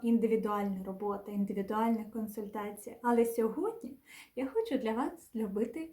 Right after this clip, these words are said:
подарунок і відкрити на картах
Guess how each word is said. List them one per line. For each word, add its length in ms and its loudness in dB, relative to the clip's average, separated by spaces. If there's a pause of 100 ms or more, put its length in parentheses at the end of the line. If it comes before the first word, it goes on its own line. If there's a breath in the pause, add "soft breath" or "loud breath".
(140)
подарунок 800 0 (240)
і 100 6
відкрити 800 0 (420 loud breath)
на 280 -4 (100)
картах 540 -2